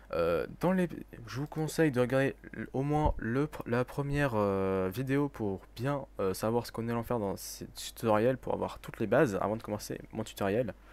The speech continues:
Alors dans les p-, dans les dernières, euh, euh, derniers épisodes,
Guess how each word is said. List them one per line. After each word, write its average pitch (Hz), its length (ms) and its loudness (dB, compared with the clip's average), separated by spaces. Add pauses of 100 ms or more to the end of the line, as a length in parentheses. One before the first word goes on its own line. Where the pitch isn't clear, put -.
(600)
Alors 123 220 2
dans 131 100 2
les 127 100 2
p-, - 200 -10
dans 117 120 2
les 131 140 2
dernières, 147 480 0
euh, 101 400 4 (1300)
euh, 101 160 4
derniers 110 440 0
épisodes, 117 460 0